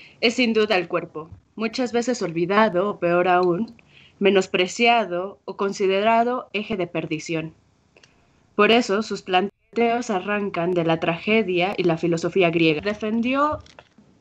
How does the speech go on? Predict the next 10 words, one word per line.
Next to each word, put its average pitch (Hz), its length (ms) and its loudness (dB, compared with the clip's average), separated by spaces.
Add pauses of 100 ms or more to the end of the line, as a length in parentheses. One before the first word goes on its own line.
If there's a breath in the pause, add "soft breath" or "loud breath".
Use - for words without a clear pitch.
(140)
el 190 160 -6
cuerpo, 180 560 0 (140)
los 180 180 -8
complejos, 208 460 -2 (2250 soft breath)
con 202 160 4
desinhibición, 196 880 0 (300)
con 190 180 -2
lugar 190 260 0
de 208 100 -2
placer, 214 720 -4